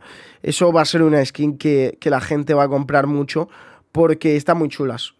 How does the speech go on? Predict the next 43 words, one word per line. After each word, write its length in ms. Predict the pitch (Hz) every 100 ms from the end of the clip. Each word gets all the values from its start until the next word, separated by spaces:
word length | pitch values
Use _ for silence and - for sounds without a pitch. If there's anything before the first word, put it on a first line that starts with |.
| -
Están 300 | - 160 151
todas 180 | 151
muy 160 | 127 123
chulas, 460 | - 135 120 - - -
la 120 | 127
verdad. 260 | 123 127 120 - - - - _ _ _ _ _ _ _ _ _ - -
Están 320 | 156 143 165 160
todas 180 | 160
muy 160 | 131 123
chulas, 380 | - 135 117 -
tío. 240 | 127 110 - - - -
Nada, 240 | 214 214
yo 80 | 196
estoy 220 | 208 240
buscando 340 | 202 214 208
aquí 200 | 196 202
a 100 | 185
ver 140 | 156 170
si 100 | 196
la 100 | 190
encuentro, 560 | 170 185 185 160 196 - - - _
pero 280 | 139 123 120
qué 100 | 113
va. 240 | 98 - _ _ _
Qué 100 | 151
va, 120 | 127
es 120 | 127
que 60 | -
hay 100 | 202
tantas, 480 | - 139 143 175 -
tío. 300 | 147 143 - _ - - - -
El 100 | 139
problema 360 | 156 165 196
es 140 | 240 -
que 120 | 208
hay 100 | 185
tantas 680 | - 151 147 147 185 190 143
skins 560 | - - 139 196 - _ _ - - -
que 80 | -
es 100 | 147
muy 180 | 160 165
difícil, 460 | 147 165 - 127
tío. 240 | 131 151